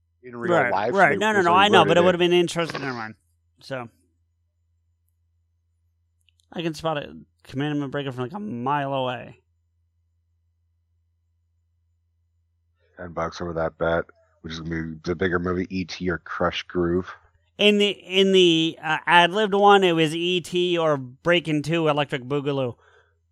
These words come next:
Speaker 1: Yeah.
Speaker 2: Yeah.
Speaker 1: I think I, I do remember. I, I've seen the deleted scenes. I just forgot.
Speaker 2: It's, it's actually technically under the outtakes. I don't know if you watched both, but it's technically in the outtakes section.
Speaker 1: There's Mosier.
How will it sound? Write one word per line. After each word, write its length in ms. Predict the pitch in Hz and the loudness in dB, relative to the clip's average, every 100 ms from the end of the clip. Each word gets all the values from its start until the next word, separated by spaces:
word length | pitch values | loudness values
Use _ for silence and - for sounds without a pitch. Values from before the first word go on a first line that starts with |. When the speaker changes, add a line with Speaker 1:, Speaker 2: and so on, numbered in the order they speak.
| _ | _
Speaker 1:
Yeah. 180 | 175 170 - _ _ _ | -2 -2 -2 _ _ _
Speaker 2:
Yeah. 200 | 139 120 - _ - | -12 -10 -12 _ -6
Speaker 1:
I 80 | - | 4
think 160 | 139 | 6
I, 80 | 127 135 | 8 8
I 140 | 135 | 6
do 200 | 127 165 | 6 6
remember. 400 | 147 135 127 127 | 6 6 4 6
I, 200 | 139 156 | 6 4
I've 240 | - 160 143 | 6 4 2
seen 300 | - 233 226 | -6 -6 -4
the 60 | |
deleted 360 | 170 147 143 117 | -2 -2 -2 -4
scenes. 360 | - 131 113 - | -6 -4 -4 -2
I 120 | 110 | -2
just 180 | 107 - | -2 -8
forgot. 540 | - 101 101 95 87 - - | -8 2 6 6 4 -4 0
Speaker 2:
It's, 260 | 208 170 | 0 0
it's 260 | 180 196 190 | -6 -4 2
actually 360 | 214 226 262 | 4 4 2
technically 460 | 214 220 214 185 196 | 0 -2 -2 -4 -2
under 160 | 180 170 | 0 0
the 120 | 160 | 2
outtakes. 600 | 151 151 135 110 98 - | 0 0 -6 -10 -14 -12
I 120 | - | -6
don't 140 | 156 156 | -4 0
know 160 | 156 147 | 0 0
if 60 | |
you 120 | 143 | 0
watched 320 | 147 143 - - | 0 0 -2 -6
both, 260 | 139 120 | -4 -4
but 100 | 135 | -6
it's 120 | 127 - | -8 -6
technically 440 | 165 151 143 147 | -6 -4 -6 -4
in 60 | 139 | -4
the 80 | 135 | -2
outtakes 440 | 131 135 123 120 | -4 -4 -8 -12
section. 460 | - 117 - 123 - _ _ _ _ _ _ _ _ - | -14 -14 -12 -14 -16 _ _ _ _ _ _ _ _ -16
Speaker 1:
There's 180 | 113 - | -8 2
Mosier. 380 | 120 117 95 | 4 4 0